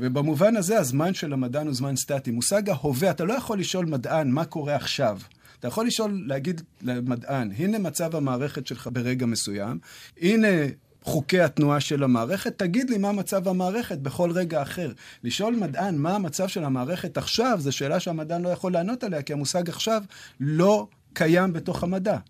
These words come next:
במובן הזה המדע הוא סטטי, הוא עיוור לחלוף הזמן, הוא עיוור לחלוקה של הזמן לעבר, הווה ועתיד, ואלה האספקטים שעניינו את ברגסון. הוא גם חשב שהם חלק מהמציאות, אולי החלק החשוב ביותר של המציאות.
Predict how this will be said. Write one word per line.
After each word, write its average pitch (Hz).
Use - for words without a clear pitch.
במובן 143
הזה 190
המדע 143
הוא 156
סטטי, 196
הוא 139
עיוור 131
לחלוף 143
הזמן, 151
הוא 113
עיוור 139
לחלוקה 123
של 135
הזמן 127
לעבר, 117
הווה 123
ועתיד, 117
ואלה 196
האספקטים 135
שעניינו 139
את 147
ברגסון. 151
הוא 123
גם 131
חשב 135
שהם 135
חלק 147
מהמציאות, 139
אולי 123
החלק 139
החשוב 156
ביותר 135
של 110
המציאות. 107